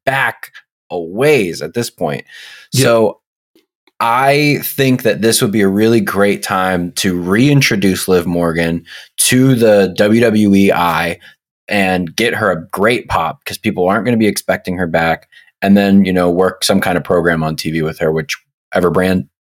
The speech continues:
Speaker 1: she ends up being on.
Speaker 2: Absolutely, bro. That's a, that's a fire ass, like, choice right there. I love that.
Speaker 1: So who's the
Speaker 2: I, I
Speaker 1: next one you just thought of?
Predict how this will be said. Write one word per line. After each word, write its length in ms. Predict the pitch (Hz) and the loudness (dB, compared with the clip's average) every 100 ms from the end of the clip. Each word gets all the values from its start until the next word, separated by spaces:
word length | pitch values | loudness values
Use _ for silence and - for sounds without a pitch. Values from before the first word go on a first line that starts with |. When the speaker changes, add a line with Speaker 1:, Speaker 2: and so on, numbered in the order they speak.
| _ _ _ _ | _ _ _ _
Speaker 1:
she 200 | - - | -6 -4
ends 160 | 107 113 | 0 0
up 100 | 107 | 0
being 200 | 123 123 | 0 0
on. 200 | 69 - _ _ _ _ _ _ _ | -2 -6 _ _ _ _ _ _ _
Speaker 2:
Absolutely, 720 | - 135 - 113 113 156 113 110 | -14 -8 -6 -4 0 0 0 -4
bro. 220 | 113 110 | -2 0
That's 200 | 135 214 | 0 0
a, 80 | - | 0
that's 260 | - 208 117 | 0 -2 -4
a 60 | |
fire 680 | - - 131 143 151 165 160 | -8 -8 -2 0 2 2 0
ass, 840 | 120 127 123 120 120 - - - - | 0 0 0 0 0 -2 -2 -4 -8
like, 440 | 117 104 101 - - _ | -4 -4 -6 -12 -20 _
choice 400 | - - 117 113 113 | -6 0 0 -2 -4
right 180 | 110 | -6
there. 300 | - 90 - - _ _ - | -4 -6 -6 -10 _ _ -2
I 60 | 143 | 2
love 260 | 117 107 | 2 0
that. 300 | 98 85 - _ _ _ _ _ _ _ _ _ _ _ _ _ _ _ _ | -2 -4 -6 _ _ _ _ _ _ _ _ _ _ _ _ _ _ _ _
Speaker 1:
So 160 | - 117 | -4 0
who's 180 | 143 139 | 2 2
the 80 | 123 | 2
Speaker 2:
I, 40 | |
I 20 | |
Speaker 1:
next 220 | 113 113 117 | 0 0 0
one 140 | 104 | 2
you 100 | 104 | 2
just 240 | 101 101 | 0 0
thought 220 | 101 95 80 | 2 0 0
of? 220 | 76 | -6